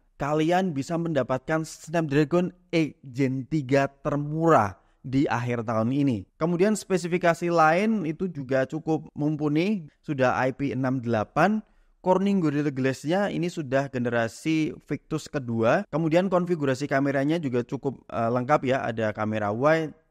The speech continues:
ultra wide, bahkan sampai telefoto, dan baterainya lima ribu lima ratus M A H. Menurutku ini cukup menarik banget sih, meskipun catatannya kameranya di rentan harga tujuh jutaan bukan yang terbaik. Tapi sekarang dengan harga tujuh jutaan,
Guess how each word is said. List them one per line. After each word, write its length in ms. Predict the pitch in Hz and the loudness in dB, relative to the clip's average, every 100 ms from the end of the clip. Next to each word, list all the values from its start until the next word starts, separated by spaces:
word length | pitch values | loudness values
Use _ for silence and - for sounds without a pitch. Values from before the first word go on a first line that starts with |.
| - | -10
ultra 320 | 113 127 139 | -6 0 0
wide, 240 | 139 135 | 2 -2
bahkan 480 | 135 113 110 - 143 | -2 -2 -2 -2 -4
sampai 320 | 139 127 127 | -2 -2 0
telefoto, 800 | 123 127 123 120 113 113 160 233 | -2 -2 -2 -2 -4 0 0 0
dan 240 | - 147 185 | 0 0 2
baterainya 480 | 156 139 151 151 180 | 2 0 0 0 0
lima 240 | 180 156 151 | 0 0 -2
ribu 240 | 131 143 | -2 -4
lima 320 | 151 143 139 | -2 0 0
ratus 480 | 123 120 - 123 - - | 0 -4 -6 -10 -10 -8
M 320 | 117 104 104 - | -4 -4 -4 -6
A 160 | 101 104 | -4 -2
H. 80 | 120 98 _ _ _ - | -2 -2 _ _ _ -6
Menurutku 400 | 139 151 170 180 | -2 0 2 2
ini 160 | 202 208 | 0 0
cukup 240 | 190 185 | 0 0
menarik 400 | 170 165 165 151 | 0 2 2 4
banget 320 | 135 160 - | 2 2 0
sih, 80 | 135 | -2
meskipun 480 | 135 131 131 - 147 | -2 -4 -8 -6 -2
catatannya 720 | 131 120 120 117 117 139 151 - | 0 0 0 -2 0 0 -2 -4
kameranya 720 | 131 135 127 120 117 135 160 | -4 -2 0 -2 0 2 2
di 160 | 127 120 | 0 -2
rentan 320 | 120 117 113 | 0 0 0
harga 240 | 104 110 | -2 -4
tujuh 240 | 107 107 107 | -6 -8 -4
jutaan 320 | 110 110 156 - _ _ | 0 0 0 -6 _ _
bukan 480 | 127 123 117 151 147 | -6 -6 -2 0 0
yang 320 | 135 120 120 | 0 -2 -6
terbaik. 720 | - 113 113 107 120 120 98 | -8 -10 -10 -2 0 0 -2
Tapi 320 | - 113 180 | -2 0 0
sekarang 320 | 175 143 147 165 | 0 0 2 2
dengan 240 | 139 127 | 2 0
harga 320 | 117 117 117 | 0 -2 -2
tujuh 240 | 117 113 110 | -6 -6 0
jutaan, 400 | 143 160 175 | 4 4 2